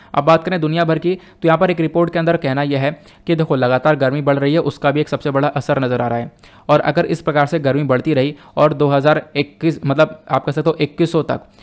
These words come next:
ये थ्री डिग्री सेल्सियस तक ये ग-, अगर इस प्रकार से गर्मी बढ़ती रहेगी तो आप कह सकते हो जैसा आज के टाइम पर सिचुएशन है, आज के टाइम पर जो गर्मी पड़ रही है इससे पाँच गुना ज़्यादा बढ़ जाएगी।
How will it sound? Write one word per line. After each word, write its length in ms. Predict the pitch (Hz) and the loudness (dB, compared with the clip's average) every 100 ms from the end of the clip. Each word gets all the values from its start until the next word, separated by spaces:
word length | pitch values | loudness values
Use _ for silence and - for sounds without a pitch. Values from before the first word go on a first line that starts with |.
| - | -2
ये 100 | 160 | -2
थ्री 200 | 160 175 | 2 0
डिग्री 240 | 160 165 | 2 0
सेल्सियस 420 | 165 143 135 151 | 0 -2 -2 -2
तक 80 | 160 | -2
ये 120 | 156 151 | -2 -2
ग-, 320 | 131 127 131 | -4 -4 -4
अगर 220 | 127 135 | -2 0
इस 120 | 135 - | 0 -2
प्रकार 240 | 147 139 | -2 -2
से 120 | 147 | -2
गर्मी 160 | 139 139 | -2 0
बढ़ती 280 | 127 123 143 | 0 0 0
रहेगी 260 | 135 143 | 0 -2
तो 120 | 165 | 0
आप 160 | 143 131 | 0 0
कह 100 | 139 | -2
सकते 280 | 131 131 156 | -4 -4 -2
हो 80 | 156 | -2
जैसा 260 | 143 131 147 131 | -2 -2 -2 0
आज 200 | 127 - | 0 -2
के 100 | 143 | -4
टाइम 160 | 139 | -2
पर 100 | 147 | -4
सिचुएशन 520 | 143 127 131 123 143 | -4 -6 -4 -4 -4
है, 140 | 120 - _ 131 | -6 -8 _ -2
आज 200 | 127 - | -2 0
के 60 | |
टाइम 140 | 143 139 | -2 -2
पर 100 | 143 | -2
जो 100 | 139 | -2
गर्मी 200 | 123 139 | -2 -2
पड़ 160 | 135 | -2
रही 100 | 131 | -2
है 20 | 143 | -2
इससे 160 | 143 | -2
पाँच 300 | 156 135 131 | -4 -4 -4
गुना 160 | 135 135 | -4 -4
ज़्यादा 200 | 123 120 | -2 -4
बढ़ 140 | 120 | -4
जाएगी। 320 | 117 117 110 | -4 -6 -8